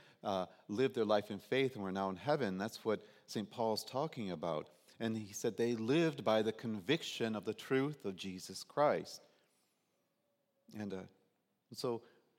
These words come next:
I pose to you something to leave with today. What about you? What is your conviction about Jesus Christ? What is your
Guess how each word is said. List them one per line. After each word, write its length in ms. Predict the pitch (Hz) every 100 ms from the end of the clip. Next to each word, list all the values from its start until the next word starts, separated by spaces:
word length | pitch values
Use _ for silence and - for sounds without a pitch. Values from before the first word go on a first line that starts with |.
| _ _ _ _ _ _ _ _ _ _
I 100 | 113
pose 380 | 113 127 131 131
to 120 | - 123
you 300 | 120 170 160
something 460 | - 113 113 117
to 100 | 117
leave 240 | 104 131 160
with 220 | 107 -
today. 320 | 95 92 85 - _ _ _ _ _ _ _ _ _ _ -
What 120 | 131
about 240 | 131 123 107
you? 320 | 143 120 - - _ _ _ _ _ _ _ _ _ _ -
What 140 | 131
is 180 | 131 - -
your 480 | 82 92 131 156
conviction 760 | 156 120 95 98 - - 85 80
about 320 | 92 95 90
Jesus 420 | 82 90 80 80 -
Christ? 500 | - 78 - - - _ _
What 140 | 143
is 180 | 160 110
your 260 | 113 117